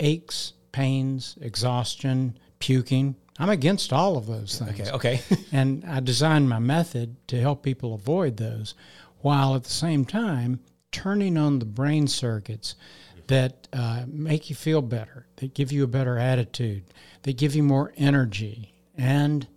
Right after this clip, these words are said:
Speaker 1: empowerment to take on challenges you wouldn't do otherwise.
Speaker 2: Coaches that coach my daughter's cross country,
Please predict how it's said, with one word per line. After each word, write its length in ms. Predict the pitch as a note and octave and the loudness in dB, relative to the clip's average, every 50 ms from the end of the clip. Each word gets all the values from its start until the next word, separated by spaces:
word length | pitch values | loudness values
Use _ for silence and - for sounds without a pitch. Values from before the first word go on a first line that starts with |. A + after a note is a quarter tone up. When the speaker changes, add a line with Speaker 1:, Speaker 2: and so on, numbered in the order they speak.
| _ _ _ | _ _ _
Speaker 1:
empowerment 880 | - A#2+ A2+ - - - - - G3 F3+ D3+ B2+ A#2 G#2+ G#2 G2+ G2+ B2+ - _ | -6 -6 -6 -6 -8 -10 -6 -4 -2 -2 -2 -2 -4 -6 -8 -12 -14 -16 -18 _
to 120 | - C3 A#2+ | -12 -12 -8
take 360 | - - D#3 D#3 C#3+ - D3+ | -4 -2 -2 -2 0 0 0
on 160 | C#3+ C#3 C3 | 0 0 0
challenges 640 | B2 - C#3+ C#3 C#3 C#3 C3 B2+ A#2 C3+ C3 A#2 - | 0 0 0 2 2 2 0 0 -2 -2 -2 -2 -4
you 120 | B2 A#2 G#2+ | -4 -4 -4
wouldn't 440 | G#2+ A2+ C3+ D3 C#3 C#3+ C#3+ D3+ | 0 2 2 2 2 0 -2 -2
do 220 | C#3 B2 B2 A#2 A#2+ | -2 -2 -2 0 -2
otherwise. 640 | A#2 A2+ A2 G#2+ G2+ G#2 G2+ G2+ G2+ G2 - - - _ _ _ _ _ _ _ _ _ | -2 -4 -6 -6 -8 -10 -10 -12 -10 -10 -10 -10 -10 _ _ _ _ _ _ _ _ _
Speaker 2:
Coaches 600 | - - C#3 C#3+ D3+ D3 - D#3+ C#3+ A#2+ - - - _ _ _ _ _ _ _ _ _ _ _ _ _ - | -4 0 0 2 2 0 0 -2 0 -2 -2 -4 -8 _ _ _ _ _ _ _ _ _ _ _ _ _ -6
that 240 | B2+ G#2 G#2 F#2+ - | -2 -2 -2 -2 -2
coach 360 | - - C3 C3 A#2+ - - | -4 -4 -2 -2 -4 -6 -6
my 140 | A#2+ G#2+ G#2+ | -6 -6 -6
daughter's 480 | G2+ G#2 G2+ G2 G2 G2+ G#2 G2 F#2+ | -4 -4 -2 -2 -2 -2 -4 -6 -8
cross 260 | - - - A2 G2+ - | -8 -6 -4 -4 -4 -4
country, 540 | - - A#2 A2+ G2 - A2 G2 G2 A2 | -6 -8 -10 -10 -8 -8 -8 -8 -8 -10